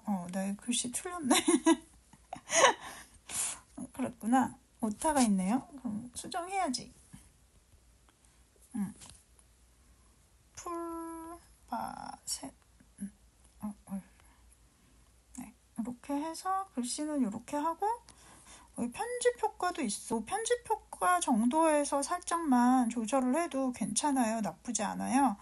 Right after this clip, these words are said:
음, 글꼴부터 먼저 선택을 좀 해볼까? 어, 아네모네. 오케이, 아네모네로 할게요. 사이즈도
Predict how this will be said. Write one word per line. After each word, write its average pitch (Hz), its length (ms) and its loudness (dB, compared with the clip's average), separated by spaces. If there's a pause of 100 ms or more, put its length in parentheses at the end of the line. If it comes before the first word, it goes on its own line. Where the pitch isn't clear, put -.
(260)
음, 220 220 2
글꼴부터 269 1000 4
먼저 202 640 2
선택을 320 460 -4
좀 247 160 2
해볼까? 311 460 0 (580)
어, 320 140 -4 (100)
아네모네. 214 840 -2
오케이, 254 400 -8 (160)
아네모네로 247 680 2
할게요. 247 480 -6 (800)
사이즈도 392 1300 0